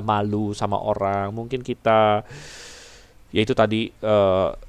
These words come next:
"Kok saya sampai ketangkep?" Sebenarnya nggak, nggak, nggak, nggak, nggak pengen ketangkep.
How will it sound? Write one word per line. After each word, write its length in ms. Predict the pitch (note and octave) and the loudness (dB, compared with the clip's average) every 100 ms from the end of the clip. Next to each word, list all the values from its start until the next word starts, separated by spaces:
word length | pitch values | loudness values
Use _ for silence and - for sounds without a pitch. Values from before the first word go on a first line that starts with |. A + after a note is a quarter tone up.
| - - - - - | -14 -12 -12 -16 -2
"Kok 160 | C3 - | -2 0
saya 220 | A#2 G#2+ | 0 0
sampai 180 | G#2 G#2+ | -4 -6
ketangkep?" 380 | - G#2+ G#2+ A#2 | -4 -4 -4 -8
Sebenarnya 240 | - G#2 A2 | -4 -4 -2
nggak, 140 | G#2+ G#2+ | -4 -4
nggak, 140 | G2 D#2+ | -6 -6
nggak, 160 | G2 A#1+ - _ - | -8 -10 -16 _ -12
nggak, 180 | G2+ D#2 - | -10 -10 -14
nggak 140 | - G2 | -12 -8
pengen 200 | G#2 G#2 | -8 -8
ketangkep. 320 | - G2 G2+ | -8 -8 -10